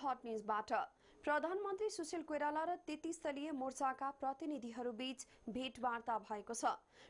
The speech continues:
प्रधानमन्त्री निवास बालटारमा बिहिबार बिहान प्रधानमन्त्रीले स्थानीय, प्रादेशिक र राष्ट्रिय निर्वाचनमा सहभागी भएर जनताको सेवा र विकास निर्माणमा सरिक हुन असन्तुष्ट पक्षलाई आग्रह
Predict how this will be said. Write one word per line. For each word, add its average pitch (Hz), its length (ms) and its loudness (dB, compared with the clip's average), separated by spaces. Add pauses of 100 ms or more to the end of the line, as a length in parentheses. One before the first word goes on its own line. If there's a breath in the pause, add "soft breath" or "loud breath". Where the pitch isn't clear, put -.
प्रधानमन्त्री 302 580 2
निवास 262 480 2
बालटारमा 247 640 2
बिहिबार 233 540 2 (280 loud breath)
बिहान 233 280 0
प्रधानमन्त्रीले 226 680 -2
स्थानीय, 220 420 -2
प्रादेशिक 220 600 0
र 294 100 0
राष्ट्रिय 247 340 -2
निर्वाचनमा 240 640 0
सहभागी 226 640 -2
भएर 208 260 -2 (420 loud breath)
जनताको 302 560 2
सेवा 285 400 0
र 311 140 -2
विकास 254 460 0
निर्माणमा 233 520 0
सरिक 254 460 -4
हुन 226 140 2 (440 loud breath)
असन्तुष्ट 302 600 -2 (100)
पक्षलाई 262 600 0
आग्रह 226 520 0